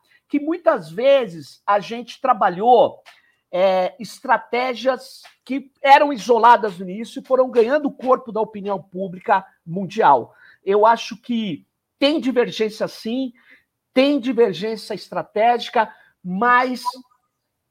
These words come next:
a divergência no cenário internacional, ela, ela é muito complicada de resolver, porque nós não sabemos nem caracterizar a China. O que que é a China dentro desse processo?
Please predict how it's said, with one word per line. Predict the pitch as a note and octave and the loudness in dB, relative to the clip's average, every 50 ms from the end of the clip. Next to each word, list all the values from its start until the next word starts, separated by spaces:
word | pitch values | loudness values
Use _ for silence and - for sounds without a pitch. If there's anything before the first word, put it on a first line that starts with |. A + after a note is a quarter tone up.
| _ _ _ - | _ _ _ 8
a | D4 F4+ F#4+ | 8 8 8
divergência | - - D#4 - C#4+ B3 A3 - B3+ B3 A#3 - B3 | 6 4 0 2 4 4 2 2 -2 -10 -8 -8 -8
no | A3+ A3 | -8 -8
cenário | - - A3+ G#3 G3+ G3+ G3+ G3 | -10 -12 -8 -4 -4 -4 -4 -4
internacional, | - F#3+ F3+ F3 F3+ F3+ - - G3+ G#3 G#3 A#3 A3+ G#3+ - - | -6 -6 -6 -6 -6 -8 -6 -4 -4 2 4 4 4 4 2 0
ela, | A3+ A3+ A#3+ B3 B3 A#3+ - | 0 2 4 4 4 2 2
ela | G#3+ A3 B3 C4 | -2 -2 0 0
é | C4 | 0
muito | A#3+ A3+ A3+ A#3+ C#4+ G4+ G4 - - - C#4 | 0 -2 0 0 0 0 -2 -6 -10 -10 -10
complicada | - - C4 A#3+ - - G3 - - A#3+ G#3 G#3+ G#3+ G3+ G#3 | -4 -2 -2 -2 -2 -4 -10 -4 0 2 2 2 2 0 -2
de | E3+ F3+ - | -6 -6 -6
resolver, | G#3 F#3 D3 E3+ E3 D3 C#3 E3 G#3+ A#3+ A#3 E3 - - - - - - _ - | -8 -8 -6 -6 -6 -4 0 4 6 6 6 6 2 -6 -16 -20 -20 -20 _ -4
porque | A#3+ A#3 A#3 - C#4 C4 | -4 -4 -2 -4 -2 2
nós | B3+ C4 B3+ A3 | 4 4 4 2
não | C4 C4 | 0 -6
sabemos | - - C4 A#3+ G3 B3 B3+ B3+ A#3+ G3 | 0 2 2 4 4 4 4 2 0 -2
nem | A3+ C4 C4 | -4 -4 -4
caracterizar | - C#4 C4 B3+ - - B3+ A3 G#3 F#3+ B3 A#3+ | -2 -2 -4 -4 -4 -4 -6 -6 -4 -2 -2 -4
a | A#3+ | -4
China. | - - - G#3 A3+ B3 G#3+ C#3 A#2 - - - _ - | -6 -10 -8 -8 -6 -4 -4 -4 -6 -8 -10 -16 _ -10
O | A#3 G3 | -6 -4
que | - F#4+ | -4 -4
que | - - | 0 2
é | E4 C4 | 2 2
a | |
China | - - - - - B3+ B3 A3 G#3+ G#3 | 2 0 -6 -8 -6 -4 -2 -2 -2 -2
dentro | F3 G3+ G3 G3 G3 F3+ | -2 -2 -4 -4 -6 -8
desse | F#3 F3 - - - | -10 -10 -10 -14 -10
processo? | - F3+ E3 - - D3+ B2 G#2 - - - - | -8 -8 -6 -4 -2 0 0 0 -2 -8 -18 -20